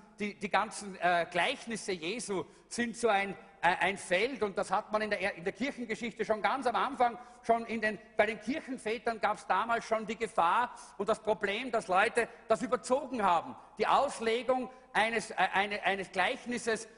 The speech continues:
überzogen und haben dann in jedes kleine Detail irgendwas hineininterpretiert und dabei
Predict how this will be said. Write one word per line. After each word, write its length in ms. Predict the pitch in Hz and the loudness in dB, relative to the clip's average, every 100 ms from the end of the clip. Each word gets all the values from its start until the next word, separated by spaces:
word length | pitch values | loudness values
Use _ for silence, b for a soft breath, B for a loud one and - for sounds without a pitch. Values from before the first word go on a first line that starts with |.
| B | B
überzogen 720 | 247 247 240 - 240 320 - 233 | -2 0 0 2 2 0 -4 0
und 100 | 208 | 2
haben 220 | 240 247 | 2 0
dann 120 | 247 | -2
in 160 | 247 180 | -2 -4
jedes 400 | 262 302 262 - | -8 -8 -12 -4
kleine 340 | 214 269 247 | -2 0 -2
Detail 440 | 220 208 214 262 240 | -2 0 0 0 -2
irgendwas 420 | 285 277 233 202 | -6 -2 -2 -2
hineininterpretiert 960 | 214 214 247 247 233 196 214 208 233 - B B | -2 -2 -2 -4 -4 -2 -4 0 0 -2 B B
und 180 | 190 185 | -2 0
dabei 360 | 180 208 233 | 2 2 -2